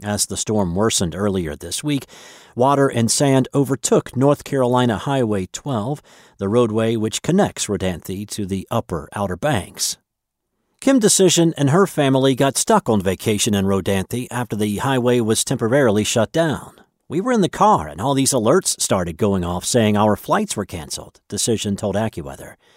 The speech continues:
Their vacation property was just a few blocks away from where both homes fell into the ocean, but they felt relatively safe because large dunes were still maintained in front of their property. That wasn't the case for Cynthia Dowdy,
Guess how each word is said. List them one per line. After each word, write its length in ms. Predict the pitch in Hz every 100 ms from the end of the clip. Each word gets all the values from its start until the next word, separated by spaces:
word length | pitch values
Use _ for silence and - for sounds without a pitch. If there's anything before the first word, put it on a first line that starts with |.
| _ _ _ -
Their 140 | 107
vacation 560 | 107 101 117 117 117 104
property 420 | 117 104 123 123
was 220 | 107 -
just 220 | 107 -
a 40 | 104
few 220 | 120 104
blocks 380 | 104 110 - 101
away 260 | 110 123
from 160 | - 101
where 160 | 104
both 360 | 87 104 147 -
homes 280 | 110 107 -
fell 240 | 117 110
into 240 | 147 165 90
the 180 | 71
ocean, 320 | 71 - 139 135 - - -
but 140 | 165 190
they 100 | 180
felt 240 | 233 208 -
relatively 520 | 208 254 190 117 104
safe 380 | - 87 123 -
because 480 | 135 117 113 110 -
large 480 | 139 123 127 110 -
dunes 440 | 123 147 175 -
were 80 | 151
still 260 | - 185
maintained 600 | 147 143 139 - 135 139 -
in 80 | 165
front 360 | - - -
of 100 | 190
their 120 | 185
property. 540 | - 87 - - - - _ _ _ _ _ _ -
That 240 | 220 262
wasn't 320 | 185 185 170
the 80 | 156
case 340 | - 151 143 -
for 300 | 139 127 -
Cynthia 400 | - 123 113 101
Dowdy, 500 | 101 87 71 -